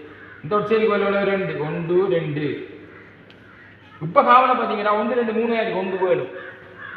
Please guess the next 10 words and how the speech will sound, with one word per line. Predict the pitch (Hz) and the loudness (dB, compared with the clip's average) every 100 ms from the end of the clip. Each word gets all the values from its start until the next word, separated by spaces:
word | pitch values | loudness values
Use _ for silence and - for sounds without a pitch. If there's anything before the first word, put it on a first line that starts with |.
| - - | -10 0
நாலாக்கு. | 160 170 156 - - - - - - - - - - | 4 4 2 0 -6 -12 -16 -20 -20 -18 -16 -18 2
வலுவளவு | 151 202 196 165 135 | 6 8 8 6 4
ஏக்கும் | 185 - 196 | 0 0 0
மேல | 190 185 | 2 2
விளக்கும் | 185 196 196 | 2 0 0
மேல | 190 196 | 0 0
பங்கீடு | 185 185 185 175 | 2 0 -2 -4
செய்யும் | 185 185 | -2 -2
இலத்திரங்களின் | 185 185 180 180 175 | -2 -2 -4 0 0
எண்ணிக்கை, | 180 180 175 | 0 0 2